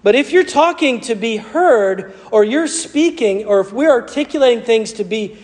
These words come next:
impressive about who you know or what you know, or just fill in the space, then you're not only insecure, but you're in danger.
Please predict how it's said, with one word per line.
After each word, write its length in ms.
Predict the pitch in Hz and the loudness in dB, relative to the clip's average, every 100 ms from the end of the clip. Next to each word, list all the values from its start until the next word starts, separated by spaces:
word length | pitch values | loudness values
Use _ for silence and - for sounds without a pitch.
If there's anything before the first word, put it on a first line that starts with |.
| - - | -10 -2
impressive 1080 | 202 202 - 254 285 - 165 143 160 - - - _ _ _ _ _ _ _ _ | -2 0 0 2 2 0 0 0 -2 -8 -20 -20 _ _ _ _ _ _ _ _
about 560 | - 202 208 208 208 - | 0 2 2 -4 -18 -4
who 180 | 233 254 | -2 -2
you 220 | 240 240 | -2 0
know 520 | 220 226 226 214 - | 4 4 2 -2 -4
or 100 | 170 | -4
what 560 | 143 - 160 180 254 - | -4 -6 0 2 2 -2
you 240 | 214 240 | -4 -2
know, 600 | 233 233 226 165 139 143 - - _ _ _ _ _ _ _ _ _ _ _ _ _ | 2 4 4 0 -6 -12 -16 -20 _ _ _ _ _ _ _ _ _ _ _ _ _
or 140 | 196 185 | -8 -4
just 200 | 269 - | -4 0
fill 200 | 269 247 | 2 4
in 80 | |
the 80 | 196 | 0
space, 760 | - - 240 196 127 - - - _ _ _ _ _ _ _ _ _ _ _ _ | -8 -4 -2 -2 -4 -10 -16 -20 _ _ _ _ _ _ _ _ _ _ _ _
then 120 | 180 226 | -4 0
you're 160 | 269 | 2
not 220 | 254 302 | 2 2
only 280 | 370 311 226 | 0 -2 -2
insecure, 600 | 208 202 175 - 277 254 | -4 -6 -12 -12 -6 -6
but 300 | 170 165 - | -4 -6 -6
you're 300 | 196 240 240 | -4 0 0
in 240 | 202 185 165 | 0 -4 -2
danger. 500 | 196 277 156 110 | -2 -2 -6 -12